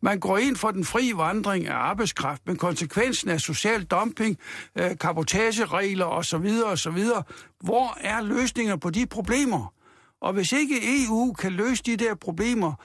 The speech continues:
jamen så vil man jo forlange, at de nationale politikere, de løser dem på national plan i strid med E U's regler. Og så kommer,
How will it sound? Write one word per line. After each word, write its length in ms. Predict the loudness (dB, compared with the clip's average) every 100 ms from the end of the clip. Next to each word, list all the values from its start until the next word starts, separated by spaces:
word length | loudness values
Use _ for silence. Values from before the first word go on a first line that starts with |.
| -20 -6
jamen 180 | -2 0
så 160 | 2 2
vil 180 | 2 2
man 200 | 0 0
jo 140 | 0
forlange, 540 | -2 0 0 2 0
at 180 | 0 -2
de 80 | 0
nationale 500 | 0 0 0 0 0
politikere, 560 | -2 0 0 2 0 0
de 160 | 0
løser 280 | 2 0 0
dem 160 | -2 0
på 160 | 0
national 540 | 2 0 0 0 0 0
plan 320 | 0 2 2
i 80 | -2
strid 300 | 0 0 2
med 180 | 2
E 160 | 2 2
U's 260 | 2 0 0
regler. 340 | 0 0 -2 -4 -10 -16 -6
Og 100 | -2
så 120 | -2
kommer, 360 | 2 2 2